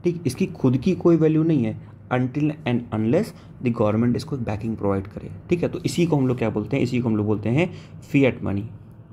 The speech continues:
ठीक है। तो I hope ये बात समझ गए होंगे आप। अब बात करते हैं यहाँ पे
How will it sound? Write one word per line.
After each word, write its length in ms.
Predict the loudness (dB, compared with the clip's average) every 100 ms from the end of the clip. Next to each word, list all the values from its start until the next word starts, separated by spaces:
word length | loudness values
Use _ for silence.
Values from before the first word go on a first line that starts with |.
| -20 -20 -20 -20 -20 -20 -20 -20 -16 0
ठीक 120 | 2
है। 100 | 2
तो 140 | -2 0
I 40 |
hope 200 | 2 2
ये 60 | 2
बात 180 | 0
समझ 240 | 0 -2 2
गए 60 |
होंगे 220 | 2 2 2
आप। 240 | -2 -8 -16 -16 -8 -2
अब 100 | 2
बात 220 | 2 0
करते 200 | -2 0
हैं 40 |
यहाँ 100 | -2
पे 100 | -2